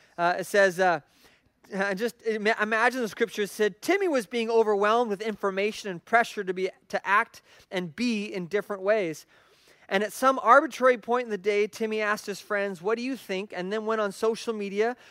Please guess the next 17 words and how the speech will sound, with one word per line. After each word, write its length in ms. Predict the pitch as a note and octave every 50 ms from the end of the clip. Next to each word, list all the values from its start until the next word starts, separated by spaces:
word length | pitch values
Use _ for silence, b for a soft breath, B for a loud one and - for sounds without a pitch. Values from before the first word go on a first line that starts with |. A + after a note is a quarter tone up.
| B B
or 140 | - G3+ F#3
scrolled 420 | - - - - A#3+ B3 B3+ A3
the 100 | B3 A#3+
internet 360 | B3 - A3 G#3+ A3+ A3 -
to 80 | - F#3
find 340 | - - G3+ G3+ G#3 G#3 G#3
out 180 | G3+ G3+ G3
how 260 | F#3 F3 F#3+ G3 G3+ G3+
his 100 | F#3 -
soul 480 | - - - A#3 A#3+ A3+ G#3+ G#3 G3+
was 160 | G3 F#3 E3+
going 320 | - - G3 F#3+ G3 G3 E3+
to 60 | F3+
be 140 | E3+ G3 G3
doing 360 | E3 F3 G#3 G3+ G3 F#3+ F3
that 280 | E3 D#3 D3 - - -
day." 300 | D#3+ D3+ C#3 C#3 C#3